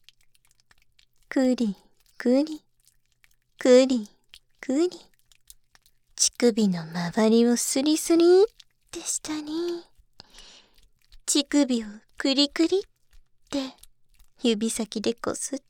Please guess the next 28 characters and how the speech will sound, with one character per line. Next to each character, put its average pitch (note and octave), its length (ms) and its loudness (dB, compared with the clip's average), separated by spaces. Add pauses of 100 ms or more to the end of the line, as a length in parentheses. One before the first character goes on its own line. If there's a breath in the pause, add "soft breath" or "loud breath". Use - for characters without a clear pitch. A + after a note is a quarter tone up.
た D#4+ 200 -12
り、 D#4+ 340 -16 (640)
こ G3 120 -8
う G3 100 -6
や G#3 200 -10
っ - 80 -20
て - 140 -10
つ - 280 0
ま B3 180 4
ん D4+ 80 0
で E4 140 -2
み F4+ 180 2
る G4+ 160 2
の F#4 80 4
も D4 160 2
い C#4 200 2
い B3+ 40 -2
で B3 140 -2
す - 180 -8
よ G3+ 140 -2
ね。 D4+ 800 -10 (1200)
キ C#4+ 200 -4
ュ C#4+ 380 -2
ー A4 60 2
っ - 40 -20 (420)
て。 F4+ 80 -4 (2000)
<laughs> - 360 -12 (1700)
体、 A3+ 840 -8